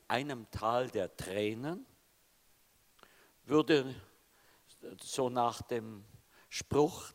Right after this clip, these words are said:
der Propheten des Alten Testamentes, ich weiß nicht, ob es die Bischöfe schon so richtig kapiert haben, aber das ist deren Problem. Ich hab, bin kein Kirchenfunktionär,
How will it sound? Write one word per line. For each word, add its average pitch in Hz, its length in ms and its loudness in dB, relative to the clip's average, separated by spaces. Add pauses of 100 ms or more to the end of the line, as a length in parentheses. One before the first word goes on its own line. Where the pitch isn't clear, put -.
(120)
der 104 320 4 (240)
Propheten 131 500 -4
des 98 240 -4
Alten 101 400 -4
Testamentes, 90 1120 -8 (680)
ich - 60 -14
weiß 117 260 0
nicht, - 180 -8
ob 120 160 -2
es - 100 -4
die 131 120 -4
Bischöfe 123 520 -4
schon 104 320 -4
so 95 180 -4
richtig - 680 -12 (540)
kapiert 117 560 2
haben, 76 360 -4 (1080)
aber 135 260 10
das 131 220 4
ist 135 260 0
deren 143 320 6
Problem. 143 640 0 (1000)
Ich 139 340 0
hab, - 240 0
bin 147 260 -6
kein 127 320 -6
Kirchenfunktionär, 156 1400 -2